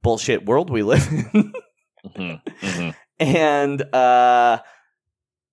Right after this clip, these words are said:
Speaker 1: five-star reviews, download, tell your friends, tweet at us at Round Rock Pod, email us at round rock pod at gmail dot com,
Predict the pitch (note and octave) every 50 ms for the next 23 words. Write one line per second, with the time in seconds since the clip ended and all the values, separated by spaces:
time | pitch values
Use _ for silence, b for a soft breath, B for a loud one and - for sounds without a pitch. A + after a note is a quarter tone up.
0 | _ _ _ _ _ - E3 D#3+ F#3+ - - G#3 G3 F#3+ F3+ D#3+ D#3+ D#3 D#3 D#3+
1 | D#3 C#3 B2 D#3 D3+ E3 F#3+ F#3 D#3 C3 A#2+ A2 A2 - - - - - - G3
2 | A#3+ A3 F3 C#3 - - - G2 E2+ D#2 E2+ F2 F#2+ - - - - - D#3+ F3
3 | A#3 C3+ - A#2+ A2+ G#2 F#2 G2 G2+ - - G#2 G#2+ A2 - F#2 G2 F#2+ F2 E2+
4 | F2+ F#2 E2 D#2+ - - - C3 B2+ B2 B2 B2 A#2+ A#2 A#2+ B B B B B
5 | B - G#3 A#3 A3 F3+ D#3 C3 A#2 A2+ G#2 G2+ - - - - C3+ B2 G2+ -
6 | - F#2+ G2 F2 E2 E2 E2 F2+ F2 E2+ E2+ E2 - - - - G#2+ G2+ G2+ G2+
7 | G2 F2 E2 - - - G#2 G2 G2 G2 F#2+ F2 F2+ F#2+ G#2+ F2 E2+ - - B2
8 | B2+ B2 C3 C3+ C3+ C#3+ C#3+ C#3